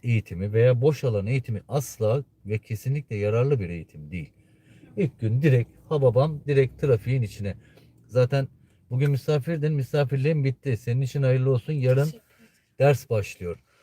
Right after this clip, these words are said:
Speaker 1: Arkadaşlar, e, canlı sohbeti, e, açmayı unuttuk sanırım.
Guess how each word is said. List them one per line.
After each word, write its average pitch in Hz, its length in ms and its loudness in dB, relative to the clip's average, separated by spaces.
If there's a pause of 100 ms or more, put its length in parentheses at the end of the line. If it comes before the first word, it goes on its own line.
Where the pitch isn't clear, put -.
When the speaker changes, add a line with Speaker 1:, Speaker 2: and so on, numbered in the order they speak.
(240)
Speaker 1:
Arkadaşlar, 175 640 6 (1000)
e, 143 380 4
canlı 165 320 2
sohbeti, 180 460 0 (360)
e, 131 200 -4
açmayı 170 420 0
unuttuk 165 380 -2
sanırım. 170 400 2